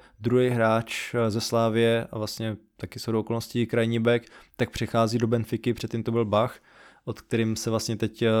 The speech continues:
spekulovalo, že by o něm, o něj měla stát třeba i Barcelona,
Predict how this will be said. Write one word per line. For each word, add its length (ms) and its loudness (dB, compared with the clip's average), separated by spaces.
spekulovalo, 560 0
že 80 -2
by 260 0
o 20 -8
něm, 540 -4
o 80 0
něj 180 2
měla 220 2
stát 320 -2
třeba 200 -4
i 40 -4
Barcelona, 640 0